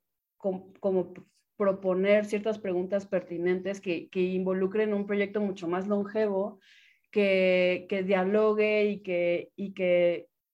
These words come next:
se desdoble como en varias narrativas, ¿no? En cuanto a textos, imágenes,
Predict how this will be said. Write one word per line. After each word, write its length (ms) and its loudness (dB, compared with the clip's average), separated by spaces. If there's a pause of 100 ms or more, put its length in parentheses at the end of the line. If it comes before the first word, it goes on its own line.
se 200 -4
desdoble 500 2
como 240 -6
en 160 -4
varias 720 2 (440)
narrativas, 720 0
¿no? 140 0
En 160 -2
cuanto 720 -2
a 220 -6
textos, 840 2
imágenes, 1080 0